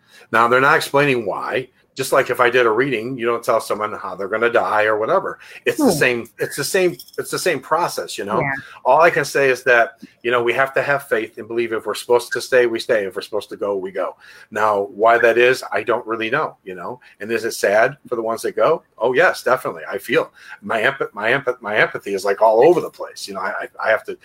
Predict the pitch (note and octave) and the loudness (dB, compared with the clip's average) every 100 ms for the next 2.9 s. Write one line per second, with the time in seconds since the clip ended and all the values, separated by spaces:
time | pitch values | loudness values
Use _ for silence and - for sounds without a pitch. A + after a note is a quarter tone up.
0 | - _ - G#2 G#2+ - A2 A2+ A#2 A#2 | -20 _ -4 2 2 0 -2 -2 0 -4
1 | - D#3 - E2 - - - _ _ _ | 0 0 0 -6 -8 -18 -18 _ _ _
2 | _ A#2+ B2 C#3 C3 A#2+ B2+ B2+ A2 | _ 2 2 2 -2 -4 -4 -4 -6